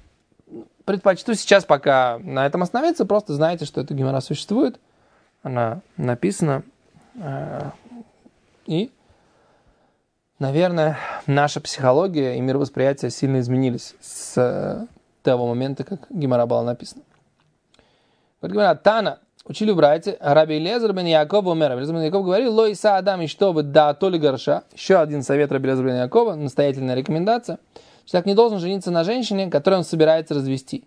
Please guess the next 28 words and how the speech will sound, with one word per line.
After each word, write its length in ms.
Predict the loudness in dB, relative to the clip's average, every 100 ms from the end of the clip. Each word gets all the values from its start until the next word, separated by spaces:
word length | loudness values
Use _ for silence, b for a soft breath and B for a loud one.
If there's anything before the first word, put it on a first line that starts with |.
| _ _
Мишум 360 | -4 -2 0 0
шинаймар, 380 | 0 0 0
поскольку 300 | 0 -4 -4
это 220 | -4 -2 -4
на-, 60 |
написано, 480 | -4 -2 -2 -2 0
«Аль 160 | 0 0
техираш 560 | -2 0 2 4 2 -6 _ _
аль 180 | -2 0
реаха». 440 | 0 0 0 -2 -4 _ _ _ _ _ -8
Не 240 | -2 -2
замалчивай 840 | 2 2 4 2 0 0 0 0
про 140 | 0 -2
своего, 320 | 2 2 0 -6
своему 400 | 2 4 4 2
ближнему. 500 | 0 -2 -2 -6 -8 _ _ _ _ _ _ _
Раа. 520 | -2 2 2 2 -2 -4 _ _ _ _ _
Плохость 460 | 2 2 0 -12
какую-то. 400 | -10 -8 -8 -6
«Вгу 220 | 0 2
ешев 320 | 2 2 2 2
ля 120 | 2
бетаха 380 | 2 0 -2 -4
итха». 340 | -6 -2 -2
А 140 | 2 2
он 180 | 2 0
с 80 |
тобой, 520 | 0 2 4 2 2